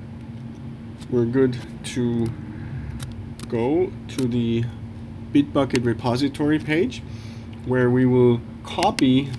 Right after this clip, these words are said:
the S S H based U R L, repository U R L that we got when we imported the public repository into our own private one. We're gonna work on our own private one. So now we'll switch to Android Studio,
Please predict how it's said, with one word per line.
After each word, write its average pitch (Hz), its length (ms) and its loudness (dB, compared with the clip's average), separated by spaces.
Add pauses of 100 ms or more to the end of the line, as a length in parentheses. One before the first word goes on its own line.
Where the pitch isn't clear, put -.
the 127 300 2
S 147 240 2
S 127 240 0
H 190 360 0
based 117 480 -2 (540)
U 131 180 2
R 123 160 2
L, 113 280 4
repository 127 760 2
U 123 180 4
R 120 160 4
L 110 220 2
that 110 200 -2
we 117 100 0
got 113 280 0
when 117 200 2
we 110 140 2 (240)
imported 113 720 2 (300)
the 123 100 -4
public 143 440 0
repository 123 760 0
into 120 220 0
our 113 200 4
own 117 180 4
private 113 480 2
one. 90 340 -8
We're 104 140 -4
gonna 107 160 0
work 123 320 0
on 127 240 2
our 120 200 0
own 120 140 2
private 110 420 0
one. - 300 -12 (260)
So - 160 -4
now 123 220 8
we'll 165 140 6
switch - 440 0
to 185 140 0
Android 135 420 4
Studio, 139 500 2